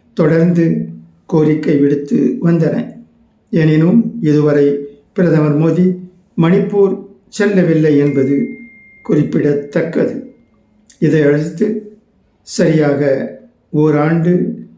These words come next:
ஒன்பது மாதங்களுக்கு பிறகு முதல்வராக இருந்த பைரன் சிங் மணிப்பூரில்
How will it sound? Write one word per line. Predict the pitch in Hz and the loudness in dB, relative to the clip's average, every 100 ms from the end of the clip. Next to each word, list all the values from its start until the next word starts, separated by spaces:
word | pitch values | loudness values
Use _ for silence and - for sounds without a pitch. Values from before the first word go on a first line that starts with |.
| _ | _
ஒன்பது | 175 170 170 151 147 | 0 2 4 4 2
மாதங்களுக்கு | 156 165 160 156 147 143 139 143 123 - - - | 0 0 0 0 2 0 0 -2 -4 -6 -14 -10
பிறகு | - 151 160 165 185 240 - - _ _ _ _ _ _ _ | -2 0 2 0 -2 -4 -8 -20 _ _ _ _ _ _ _
முதல்வராக | 170 160 175 151 151 151 139 147 - | 0 2 2 2 0 0 0 -2 -2
இருந்த | 156 151 147 139 143 139 - - - _ _ - | 0 2 2 2 2 2 -2 -8 -20 _ _ -6
பைரன் | 147 160 160 156 | 0 0 2 0
சிங் | 143 - 185 180 180 - - _ _ _ - | -2 0 2 2 -2 -8 -18 _ _ _ -4
மணிப்பூரில் | 151 151 143 - 156 147 143 139 - | 0 2 0 0 0 2 2 0 -4